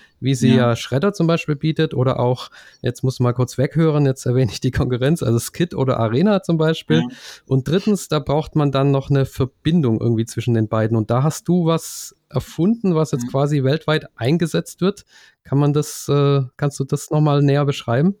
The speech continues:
Speaker 2: Ja, das hast du, also erstmal, ich hab's nicht alleine erfunden. Ich hab das damals mit dem Rudolf Huber zusammen,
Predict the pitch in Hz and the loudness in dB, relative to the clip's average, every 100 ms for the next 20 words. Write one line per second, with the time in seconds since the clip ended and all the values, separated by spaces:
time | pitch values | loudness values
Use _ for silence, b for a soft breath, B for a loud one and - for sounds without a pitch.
0 | _ b b 156 131 143 135 165 - 151 | _ b b 0 2 2 0 -2 0 0
1 | 131 143 156 139 135 - 110 107 165 185 | -2 -2 -2 -2 -2 0 0 2 2 0
2 | 180 190 165 143 135 127 127 131 131 131 | 0 0 0 -2 -6 0 2 2 0 -2
3 | 127 117 123 117 113 131 147 160 160 147 | -2 0 2 2 2 2 2 0 -2 -2
4 | 151 156 - 92 - | -4 -4 -6 -6 -6